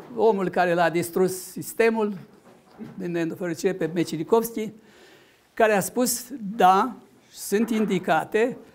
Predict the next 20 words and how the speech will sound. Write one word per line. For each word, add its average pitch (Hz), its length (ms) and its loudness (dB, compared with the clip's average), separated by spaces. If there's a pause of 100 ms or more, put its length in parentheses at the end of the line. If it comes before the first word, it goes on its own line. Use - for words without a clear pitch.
(440)
dar 202 180 2
și - 200 -2
astea 214 400 2
cu 208 180 0 (180)
anumite 202 440 -4
limite.” 160 460 -6 (1120)
Nu, 208 340 2 (220)
nu 196 200 -4
toată 214 320 0
ziua, 190 240 2
bună 170 240 -2
ziua, 202 480 0 (1000)
e 214 120 6
unul, 233 280 4
Kurzweil, 208 480 2
care 175 240 0
este 170 300 -2
de 165 100 -2
adeptul, 175 580 0
uh, 151 360 0